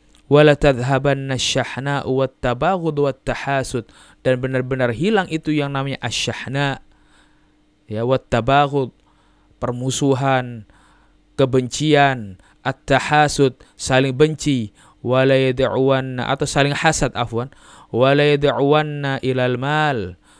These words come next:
dan pasti benar-benar akan di masa pemerintahan Nabiullah Isa alaihi salam tersebut, di masa kepemimpinan beliau, te-, ketika beliau nanti turun di hari kiamat,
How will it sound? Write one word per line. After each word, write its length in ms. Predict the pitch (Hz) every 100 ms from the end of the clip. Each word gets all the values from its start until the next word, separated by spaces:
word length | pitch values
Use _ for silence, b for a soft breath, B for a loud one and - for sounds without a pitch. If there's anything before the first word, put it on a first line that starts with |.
| b b -
dan 400 | 131 135 120 107 -
pasti 400 | 139 143 - 135
benar-benar 640 | 131 147 143 135 156 -
akan 320 | 196 - 190
di 160 | 180 190
masa 320 | 220 196 190
pemerintahan 720 | 190 175 175 165 170 160 156
Nabiullah 560 | 156 151 151 143 120 123
Isa 320 | 147 - 127
alaihi 320 | 135 131 120
salam 320 | - 123 123
tersebut, 320 | 123 120 110 113
di 160 | 123
masa 320 | 131 135 135
kepemimpinan 560 | - 127 131 135 135 127
beliau, 320 | 127 160 147
te-, 80 | 139
ketika 400 | - 143 151 139
beliau 240 | 139 180
nanti 240 | 185 175 175
turun 240 | 208 185
di 80 | 151
hari 400 | 127 120 78 101 _ -
kiamat, 320 | 131 117